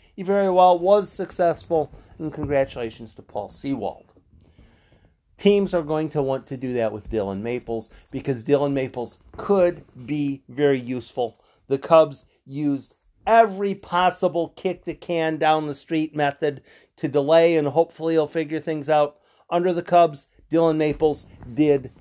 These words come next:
not figure things out. It just didn't work. Not all organizations are going to be able to tap into that for every single player.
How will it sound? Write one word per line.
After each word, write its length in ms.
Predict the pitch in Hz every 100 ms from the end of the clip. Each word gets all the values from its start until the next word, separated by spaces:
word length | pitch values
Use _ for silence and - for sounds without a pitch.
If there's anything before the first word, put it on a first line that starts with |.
| -
not 540 | 120 127 127 127 - _ _ _
figure 300 | - 127 113
things 400 | 110 127 117 104
out. 300 | 120 117 110 - _ _ - - -
It 340 | 143 139 - -
just 400 | 110 135 127 -
didn't 300 | 117 117 113
work. 380 | 107 110 104 - _ - -
Not 400 | 123 131 131 127 - -
all 260 | 123 127 -
organizations 760 | 117 113 113 113 107 - 107
are 180 | 95 107
going 300 | 101 107 107
to 120 | -
be 200 | 110 110
able 220 | 107 95
to 160 | 98 113
tap 360 | 107 113 107 127
into 460 | 110 - 113 98 - _ _
that 560 | 107 101 120 113 110 -
for 180 | -
every 180 | 107 101
single 300 | 98 101 95
player. 380 | - 95 82 -